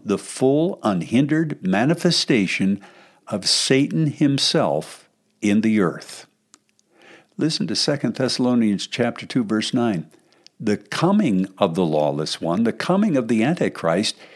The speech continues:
is according to the working of Satan, with all power, signs, and lying wonders." Just as the crucifixion and resurrection of Jesus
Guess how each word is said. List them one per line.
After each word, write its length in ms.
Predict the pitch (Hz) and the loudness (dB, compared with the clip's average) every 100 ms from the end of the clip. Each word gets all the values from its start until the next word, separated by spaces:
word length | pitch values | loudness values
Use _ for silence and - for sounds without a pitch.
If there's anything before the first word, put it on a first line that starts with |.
| - _ | -20 _
is 180 | 135 120 | 0 2
according 600 | 135 - - 180 190 131 | 0 -2 0 2 2 0
to 100 | 170 | -2
the 120 | 151 | -2
working 460 | 135 117 - 131 156 | 0 -2 0 0 0
of 140 | 165 | 0
Satan, 480 | - 190 220 202 101 | 0 2 0 0 -2
with 180 | 101 113 | 0 0
all 160 | 143 | 0
power, 560 | 170 - 160 196 196 - | -2 -2 0 2 0 -2
signs, 560 | - 131 143 202 156 107 | 0 2 2 2 2 0
and 100 | 104 | 0
lying 340 | 151 165 131 | 2 2 2
wonders." 500 | 156 196 113 - - _ _ _ _ _ _ _ _ - - - - - | 2 0 -2 -6 -14 _ _ _ _ _ _ _ _ -20 -20 -20 -20 -14
Just 640 | 110 131 160 127 147 - 117 | -2 0 2 2 0 -2 -2
as 200 | 107 101 | -2 2
the 240 | 92 92 - - | 2 0 -6 -10
crucifixion 880 | - 180 190 180 151 185 - - 139 | -2 0 2 0 2 0 0 0 0
and 120 | 117 | 2
resurrection 720 | 143 151 139 135 131 - 117 | 2 4 2 2 0 0 2
of 180 | 107 92 | 0 -2
Jesus 720 | 87 151 208 - 87 104 | 0 2 2 0 0 -2